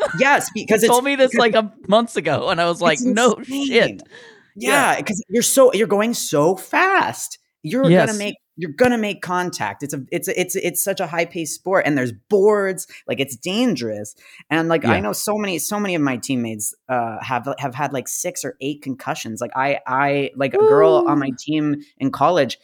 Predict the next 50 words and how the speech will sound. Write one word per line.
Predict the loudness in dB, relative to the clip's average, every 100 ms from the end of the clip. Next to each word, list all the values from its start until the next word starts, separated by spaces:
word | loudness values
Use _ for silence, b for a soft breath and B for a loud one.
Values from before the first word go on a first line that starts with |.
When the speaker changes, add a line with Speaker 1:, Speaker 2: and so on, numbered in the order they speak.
| _
Speaker 2:
had | -4 -2
to | -4
sit | -6 -4 0
out | 0
her | 0
entire | -4 -4 -2 -2 0 -2 -2
last | -6 -6 -8 -6
year | -2 -2
and | -2
be, | -4
like, | -4 -4
in | -4
a | -4
black | -4 -10 -10 -10
room | -10 -4 -4 -6
because | -8 -8 -8
she | -8 -4
had, | -4 -4 -10 b b
'cause | -6
she | -2
had | -2 -2
so | -2
many | -2 -2
concussions | -8 -6 -6 -4 -10 -12
because | -14
it's | -10 -6
so, | -6 -6
it's, | -8 -8 -8
it's | -8 -4
just, | -6 -6 b b b b
so | 0
this, | 2 2 2
like, | 0 0
protect, | -6 -2 -2 -2 -8 -8 _
this | -6 -4
protection | -8 -4 -4 -4 -2 -2
rule | -2 -4 -4 -2
actually | -2 -2 -4 -4 -2
is, | -4 -2
does | -4 -4 -6
the | -8
exact | -8 -4 -2 -2 -2
opposite. | -2 -2 -4 -10 -12 2
But, | 2 2 -2 -16 _ _
but, | 0 0 -2 -14 -14 _ _ _ _
so | -8 0
I | 0
am | 2 0 -2
five | -2 -2 -2
foot, | -2 -2 -4 -12